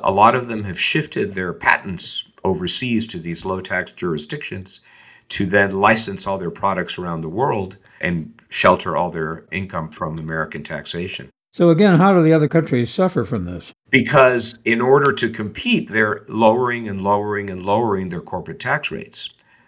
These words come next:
Speaker 1: That's benefiting companies, but it is denying these countries proper taxation revenue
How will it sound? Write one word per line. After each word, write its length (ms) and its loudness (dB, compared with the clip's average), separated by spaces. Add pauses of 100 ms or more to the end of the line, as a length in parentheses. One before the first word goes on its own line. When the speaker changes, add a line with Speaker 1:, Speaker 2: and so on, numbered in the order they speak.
Speaker 1:
That's 260 2
benefiting 680 -4
companies, 720 -2 (400)
but 360 4
it 140 2
is 160 -2
denying 480 -2
these 220 -4
countries 800 -6
proper 460 0 (400)
taxation 640 -2
revenue 520 -2